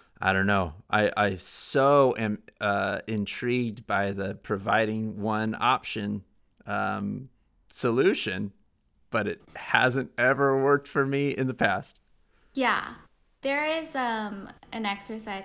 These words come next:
Speaker 2: I reference this so much and I have no idea where it comes from, so I need to look it up at some point. But it's basically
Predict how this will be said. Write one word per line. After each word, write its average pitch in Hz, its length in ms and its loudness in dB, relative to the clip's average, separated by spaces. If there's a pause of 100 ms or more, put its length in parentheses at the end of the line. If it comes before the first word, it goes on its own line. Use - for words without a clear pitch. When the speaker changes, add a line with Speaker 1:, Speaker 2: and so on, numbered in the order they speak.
Speaker 2:
I 226 160 2
reference 247 520 0
this 320 220 -4
so - 420 -2
much 202 340 -2
and 233 200 -2
I 240 80 0
have 208 100 -4
no 202 200 -4
idea 185 380 -4
where 185 120 -6
it - 100 -8
comes 190 320 -10
from, 196 240 -6
so 220 100 -6
I 202 140 -2
need 196 220 -8
to 196 100 -6 (140)
look 196 240 -8
it 185 80 -6
up 185 160 -6
at - 160 -8
some 190 240 -8
point. 185 360 -10
But 185 240 -6 (400)
it's 214 200 -6
basically 214 1080 -4